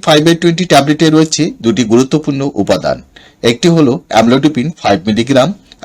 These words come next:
আর অপরটি হলো olmesartan midoxazole টোয়েন্টি মিলিগ্রাম। আর এই দুটি উপাদানই আলাদা আলাদাভাবে উচ্চ রক্তচাপকে নিয়ন্ত্রণ রাখতে সাহায্য করে। অর্থাৎ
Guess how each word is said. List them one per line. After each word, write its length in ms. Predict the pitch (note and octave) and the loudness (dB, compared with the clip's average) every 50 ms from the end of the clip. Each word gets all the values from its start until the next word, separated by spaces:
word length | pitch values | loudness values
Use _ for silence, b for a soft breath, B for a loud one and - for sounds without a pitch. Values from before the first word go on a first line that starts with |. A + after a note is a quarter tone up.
| - E2+ F2+ | 0 2 2
আর 100 | - - _ b b b b _ B2 C3+ | 2 0 _ b b b b _ 2 4
অপরটি 280 | C#3 E3+ E3 E3 G3+ F#3+ F3+ | 4 2 0 0 0 0 2
হলো 180 | E3+ B2+ A#2 C#3 - _ _ G#2+ | 2 2 0 -2 -2 _ _ 0
olmesartan 600 | A2 A2 A#2 - - - D#3+ D3 D3 A#2 G#2+ A#2+ E3 - _ _ _ G#2 | 2 2 2 -2 0 0 0 0 0 -2 -4 -4 -6 -10 _ _ _ -2
midoxazole 520 | G#2+ G#2 B2+ C3+ C3+ B2+ C#3+ C3+ A#2+ A2 G2+ G2 - _ - | 0 2 2 0 2 0 0 0 0 -2 -4 -8 -12 _ 0
টোয়েন্টি 280 | C#3 C3 A#2+ A#2+ C3 A2 F#2+ | 2 2 2 0 0 -2 0
মিলিগ্রাম। 400 | E2 D#2+ D2 - E2+ D#2+ D2+ C2 - - _ b b b b b b b b - A#2 | -2 -4 -4 -2 -2 -2 -2 -2 -6 -16 _ b b b b b b b b 0 2
আর 100 | A#2+ A#2 - - A#2 | 2 2 2 2 0
এই 80 | C3+ C#3+ C3+ | 0 2 2
দুটি 180 | D#3+ E3 - G3 F3+ | 0 0 2 -2 0
উপাদানই 400 | E3+ F#3+ F#3 F#3 F#3 D#3+ B2 C#3+ G3 - - A2 | 2 2 2 2 2 2 0 -2 -4 -4 -2 2
আলাদা 240 | A2 A2+ A2 A2+ B2+ C3+ | 2 2 4 2 0 0
আলাদাভাবে 580 | C3+ C#3 C#3+ D#3 D#3 D#3 D#3 D#3 D3 A#2 B2+ F3 G3 - - | 0 -2 0 0 -2 -2 -2 -6 -6 -4 -4 -8 -8 -8 -10
উচ্চ 120 | A2 G#2+ - A#2+ G#2+ G#2 | -10 -4 0 2 2 2
রক্তচাপকে 580 | G2+ - - C#3+ C3+ D#3 D3+ D3+ _ - C3 D3+ A3 A3 | 2 0 -4 -4 -2 -2 -4 -4 _ -6 -6 -6 -4 -2
নিয়ন্ত্রণ 380 | A#2 G#2+ G#2+ G2+ G2+ A#2 C3 C3 C3 C#3 | 0 0 0 0 0 0 0 0 0 -2
রাখতে 240 | C#3 _ _ - D#3 A3+ - - - | -2 _ _ -10 -10 -10 -8 -10 -4
সাহায্য 280 | - - F2 E2 - F#2 - - | -2 -2 -2 -2 -4 -8 -6 -4
করে। 200 | F2 D#2 - - - _ _ _ _ _ _ _ _ _ _ _ _ - A#2 | -6 -6 -6 -10 -20 _ _ _ _ _ _ _ _ _ _ _ _ -4 -4
অর্থাৎ 340 | C#3+ - - D#3+ F#2 F2+ | -4 -2 -2 0 0 0